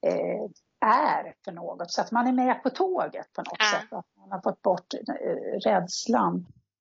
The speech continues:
Speaker 1: Och sen att, att få hjälp av hela Reuma-teamet, alltså alla olika professioner, eh, tror jag är viktigt för att få ett så fullgott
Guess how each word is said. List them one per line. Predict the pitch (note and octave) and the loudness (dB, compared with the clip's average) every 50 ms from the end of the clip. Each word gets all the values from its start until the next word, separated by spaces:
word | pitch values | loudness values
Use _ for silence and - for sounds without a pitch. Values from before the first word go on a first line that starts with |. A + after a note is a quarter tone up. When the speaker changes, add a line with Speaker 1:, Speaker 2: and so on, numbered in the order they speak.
| _ _ - | _ _ -2
Speaker 1:
Och | - - G#3+ | 2 2 2
sen | - - - F#3+ F3+ F3+ F#3 G3 G#3 A3 A#3+ _ _ _ _ _ _ _ _ _ - | 2 2 0 0 0 0 0 0 -2 -2 -4 _ _ _ _ _ _ _ _ _ 2
att, | - G#3+ G3+ G#3 - _ _ - - - - - - | 4 4 4 2 0 _ _ -8 -6 -4 -4 -2 -2
att | - G3+ - - | -2 -4 -4 -4
få | - G3 A3 C#4 | -2 2 2 4
hjälp | C4 A#3 G3 F#3 F3+ F3 F3+ - | 4 6 4 4 2 0 -4 -6
av | F#3+ F3 E3+ | -6 -6 -4
hela | D3+ G#3+ G3+ F#3 F3+ E3 E3 E3+ E3+ E3+ D#3+ | -4 -4 -4 -4 -4 -4 -4 -2 -2 0 2
Reuma-teamet, | F3+ G3+ G3+ E3+ E3+ E3+ E3 E3+ E3+ F3 F3 F3 _ _ _ - - - G#3 A#3+ D4 F4+ D#4+ D4+ A#3 F3 D#3 - - - - G3 | 2 2 2 2 -2 -6 -8 -6 -6 -8 -8 -10 _ _ _ -4 0 2 4 4 4 4 2 2 4 2 2 0 -2 -2 0 0
alltså | F3 F3+ F3 - - | 0 0 2 0 2
alla | - A3+ G#3+ F#3 E3+ E3+ F3 F3 G#3 C4+ F4+ | 2 4 2 2 0 -4 -6 0 2 4 4
olika | D#4+ - - - - - F#3 F3 | 4 2 0 -6 -6 -4 -6 -4
professioner, | - G3+ - - - - - - - - - - - F#3 F#3 F#3 F3+ F#3 - - | -4 -6 -8 -6 -8 -8 -4 -4 -4 -4 -6 -12 -14 -8 -4 -2 0 0 -2 -2
eh, | - G#3 G3 F#3+ - - _ _ - G3 | -4 -6 -6 -8 -8 -10 _ _ 0 4
tror | G3+ F3 | 6 6
jag | D#3 D3+ E3+ | 6 6 4
är | F3 | 4
viktigt | E3+ D3 - - - - - F3+ - - | 0 -2 -6 -6 -4 -4 -2 -2 -2 2
för | F#3+ F#3 | 2 4
att | E3+ - - | 4 2 0
få | - F#3+ - | 0 2 2
ett | F#3+ - | 2 2
så | - F#3 F3+ - | 0 -2 0 2
fullgott | G#3 G3 F3+ F#3 F#3 - E3 - | 2 2 2 4 2 2 2 0